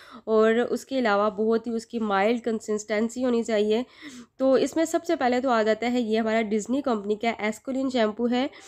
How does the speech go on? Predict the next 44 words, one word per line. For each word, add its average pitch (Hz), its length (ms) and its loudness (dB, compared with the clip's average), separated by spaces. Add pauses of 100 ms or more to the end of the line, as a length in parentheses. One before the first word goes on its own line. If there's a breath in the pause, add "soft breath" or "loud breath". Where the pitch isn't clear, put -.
(380 loud breath)
इसका 262 720 0
जो, 233 640 0
ए, 208 240 6 (160)
टेक्सचर 247 340 -2
है 269 140 -2
वो 254 100 0
काफ़ी 240 320 -4
माइल्ड 220 320 0
सा 294 140 -2
है। 285 240 0 (400 loud breath)
उसके 269 260 -4
अलावा 240 360 4
सबसे 285 420 -4
बेस्ट 233 380 -4
जो 269 80 -6
इसकी 254 260 -6
बात 202 300 0
है 233 60 -2
वो 233 60 -2
ये 214 220 0
है, 233 140 -2
ये 233 160 0
शैम्पू 208 460 -4
प्लस 214 240 -6
कंडीशनर 220 520 -2
है। 254 260 2 (1200 loud breath)
मेरे 269 180 8
बच्चों 277 240 -2
के 285 100 0
बाल 220 240 4
बहुत 226 280 0
ही 247 60 -2
ज़्यादा 208 240 2
ड्राई 202 320 0
से 240 160 -4
हैं 233 240 0
क्योंकि 226 280 -8
हमारा 208 360 0
जो 214 160 -2
पानी 202 360 -2
है 226 60 0
वो 220 140 -2
काफ़ी 202 320 -10
ज़्यादा 196 360 -4